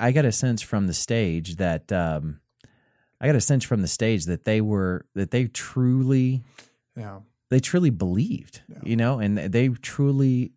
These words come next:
Speaker 1: dealt with, uh, uh, that the, the problems that they had were, like you said, they were,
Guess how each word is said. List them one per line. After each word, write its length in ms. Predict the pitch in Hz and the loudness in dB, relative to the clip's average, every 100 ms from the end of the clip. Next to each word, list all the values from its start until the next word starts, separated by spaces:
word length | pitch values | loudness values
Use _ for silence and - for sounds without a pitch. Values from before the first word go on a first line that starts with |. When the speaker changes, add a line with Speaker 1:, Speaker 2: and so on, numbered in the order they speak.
| 87 92 | -12 -2
Speaker 1:
dealt 280 | 113 127 | 0 0
with, 440 | 107 101 95 92 - | 0 0 0 -2 -8
uh, 340 | 92 85 78 - - | -8 -8 -8 -12 -12
uh, 160 | 78 - | -12 -4
that 240 | 113 107 | -4 -2
the, 140 | 113 95 | -2 -2
the 160 | - | -4
problems 440 | - 151 160 131 107 | -6 0 2 2 0
that 140 | 104 | 0
they 140 | 143 | 2
had 240 | 123 117 110 | 2 2 2
were, 300 | 127 143 113 - | 2 4 0 -2
like 200 | 101 95 | -4 0
you 80 | 95 | -2
said, 360 | - 151 90 - - _ _ _ _ _ | -2 -2 -4 -8 -20 _ _ _ _ _
they 140 | - 131 | 2 4
were, 240 | 131 117 | 6 4